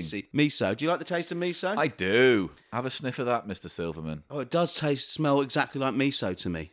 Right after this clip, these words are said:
Speaker 1: interestingly enough. He's dipped into his yellow bean. Is there a lumpy bit in it?
Speaker 2: It's a bit lumpy. That's fine. I expect lumps, though.
Speaker 1: S-, give it a smell.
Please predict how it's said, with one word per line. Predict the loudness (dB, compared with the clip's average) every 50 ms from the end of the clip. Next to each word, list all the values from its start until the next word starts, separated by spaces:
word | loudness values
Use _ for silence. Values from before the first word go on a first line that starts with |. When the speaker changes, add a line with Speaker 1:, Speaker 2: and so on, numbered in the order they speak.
| _ -4 -2
Speaker 1:
interestingly | -2 0 2 0 0 0 0 -4 -4 -4 -4 -4
enough. | -4 -4 -6 -6 -8 -14 -20 _ _ _ _ _ _
He's | -16 -16 -16
dipped | -6 -6 -6 -6 -4
into | -6 -6 -4 -2 -2
his | 0 -2 0 0
yellow | 0 0 2 0
bean. | 0 0 -2 -2 -2 -2 -6 _ _ -20 _ _
Is | -6 -4
there | -2 0
a |
lumpy | 0 0 0 -2 -4 -6 -10 -12 -12 _
bit | -10 -8 -8 -8
in | -8 -10
it? | -6 -6
Speaker 2:
It's | -4 -4 -2
a | 2
bit | 2 2 2 4
lumpy. | 4 4 4 4 2 2 4 4 4 2 2
That's | 4 6 6 6 4 -2 0
fine. | 2 2 2 2 2 2
I | 0
expect | 0 -2 -4 -4 0 0 0 2 4
lumps, | 2 2 2 2 -2 -4
though. | 0 0 0 0 0 -2
Speaker 1:
S-, | -4 -4 -4
give | -2 0 0 2 2
it | 4
a | 2
smell. | 2 2 4 4 4 4 4 2 -2